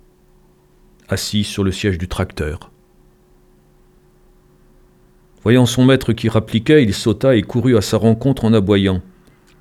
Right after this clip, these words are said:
Gus remballa tout son fourbi dans la benne, puis se mit rapidement en route. Le soleil était moins vivace et commençait à disparaître derrière une épaisse couche de nuages.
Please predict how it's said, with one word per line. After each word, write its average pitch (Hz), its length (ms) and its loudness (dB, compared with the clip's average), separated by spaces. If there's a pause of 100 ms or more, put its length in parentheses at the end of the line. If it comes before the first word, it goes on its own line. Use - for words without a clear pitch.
(360)
Gus 107 380 0
remballa 101 400 4
tout 117 180 -4
son - 180 0
fourbi 101 440 -2
dans 98 120 0
la 95 100 2
benne, 92 380 -2 (520)
puis 127 280 0
se 113 160 -2
mit 113 240 6
rapidement 113 600 2
en 104 140 2
route. - 440 -6 (1040)
Le 92 80 -4
soleil 113 540 0 (100)
était 104 240 -4
moins 98 240 2
vivace 90 640 -6 (1700)
et 101 80 -6
commençait 98 480 -2
à 95 80 0
disparaître 90 720 -4
derrière 92 420 -2
une 95 100 0
épaisse 95 360 -4
couche - 260 -12
de 95 120 -4
nuages. 80 600 -6